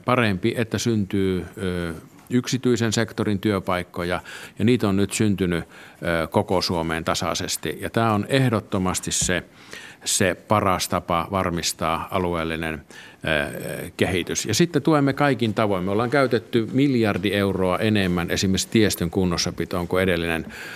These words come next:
ö, hallitus. Ja, ja juuri tämmöisillä toimilla me pystymme sitten tukemaan sitä hyvää kehitystä. Lentokenttäinfraa on parannettu myöskin Lapissa ja,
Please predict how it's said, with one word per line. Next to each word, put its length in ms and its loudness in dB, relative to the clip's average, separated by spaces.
ö, 20 -16
hallitus. 760 2
Ja, 320 4
ja 140 2
juuri 300 4
tämmöisillä 580 4
toimilla 520 4
me 140 0
pystymme 640 -2
sitten 500 0
tukemaan 600 0
sitä 300 -4
hyvää 320 0
kehitystä. 640 -4
Lentokenttäinfraa 1080 0
on 100 -2
parannettu 540 0
myöskin 400 -2
Lapissa 500 -2
ja, 240 0